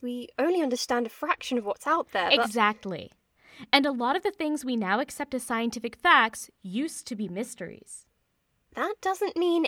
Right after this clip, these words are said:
Speaker 1: every myth has a basis in science.
Speaker 2: Maybe not, but a lot of them do.
Speaker 1: Even if that's true, what does that have to do with Lucy?
Speaker 2: Come on now. The puncture marks, the lack of blood,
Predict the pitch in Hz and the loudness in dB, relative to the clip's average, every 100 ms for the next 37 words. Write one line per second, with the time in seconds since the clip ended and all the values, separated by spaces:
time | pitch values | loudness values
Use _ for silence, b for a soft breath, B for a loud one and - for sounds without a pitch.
0 | - 208 262 294 285 277 202 - 233 226 | 0 -2 0 0 0 0 -2 -6 -8 -8
1 | - 202 247 247 247 - 262 208 180 - | -8 -10 -10 -8 -8 -4 -4 -4 -10 -16
2 | - - _ _ _ _ _ _ _ _ | -20 -20 _ _ _ _ _ _ _ _
3 | 208 220 247 302 240 160 165 269 _ _ | -8 -4 -4 -4 -4 -4 -4 -6 _ _
4 | _ _ _ _ - 190 175 165 190 330 | _ _ _ _ -8 -6 -6 0 0 0
5 | 190 170 170 170 165 170 _ _ _ _ | -4 -8 -8 -8 -8 -12 _ _ _ _
6 | _ _ _ _ - 311 370 440 415 339 | _ _ _ _ -8 -6 -2 0 0 -2
7 | - 311 - - - 240 190 - - _ | -2 -2 -2 -8 -4 -4 -4 -10 -20 _
8 | _ _ _ 220 208 359 - 415 - 311 | _ _ _ -16 -2 -2 -2 -6 0 0
9 | 269 294 262 262 254 233 214 208 - 269 | 0 -8 -6 -4 -4 -4 -8 -8 -16 -16
10 | - _ _ _ _ - - 294 247 202 | -20 _ _ _ _ -12 -2 0 2 0
11 | 180 165 147 104 - _ _ _ _ _ | -4 -6 -8 -10 -14 _ _ _ _ _
12 | - 196 214 233 233 - 311 302 302 - | -6 -2 0 2 0 -2 -2 -2 -2 -6
13 | - - _ _ _ - 202 220 220 247 | -16 -18 _ _ _ -8 -2 0 0 0
14 | 269 220 - 196 202 277 | -4 -6 -4 0 0 -2